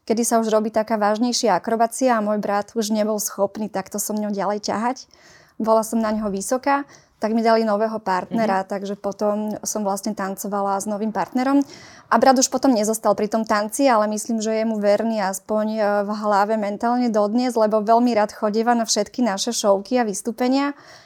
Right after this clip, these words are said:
Speaker 1: A vnímam ho tak na pozadí, že veľmi nám fandí a má rád aj tie vianočné šovky naše, aj letné. Aj sa veľa pýta a to akože on keď sa veľa pýta, tak to je čo povedať, lebo je introvert.
Speaker 2: Hej.
Speaker 1: Ale ten tanec mu v srdci ostal do dnešného dňa.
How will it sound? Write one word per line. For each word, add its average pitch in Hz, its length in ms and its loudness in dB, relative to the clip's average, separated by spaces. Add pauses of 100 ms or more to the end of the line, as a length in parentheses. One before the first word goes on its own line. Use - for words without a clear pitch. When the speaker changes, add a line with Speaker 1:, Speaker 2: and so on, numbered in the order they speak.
(240)
Speaker 1:
A 208 340 4
vnímam 240 420 2
ho 220 140 0
tak 208 240 0
na 208 160 0
pozadí, 208 480 0
že 208 160 -2
veľmi 208 320 0
nám 202 180 -2
fandí 220 460 -2
a 208 80 0
má 202 240 -4
rád 208 240 0
aj 208 140 -2
tie 214 160 -6
vianočné 214 500 -2
šovky 220 360 -2
naše, 220 360 0
aj 208 300 2
letné. 247 500 0 (440)
Aj 220 120 0
sa 220 160 -2
veľa 208 260 2
pýta 262 460 0 (160)
a 185 180 -2
to - 220 -2
akože 202 320 -4
on 208 160 -2
keď 214 140 -8
sa 214 100 -2
veľa 196 240 -2
pýta, 208 240 -6
tak 202 180 -8
to - 140 -6
je 202 60 -4
čo - 100 -12
povedať, 208 320 -2
lebo 208 160 -2
je 214 160 -2
introvert. 233 640 -4 (100)
Speaker 2:
Hej. 165 220 -6
Speaker 1:
Ale 226 240 4
ten 240 160 0
tanec 214 320 -2
mu 226 80 -2
v 208 80 -8
srdci - 320 -4
ostal 196 320 -4
do 208 100 -2
dnešného 226 480 -2
dňa. 233 240 0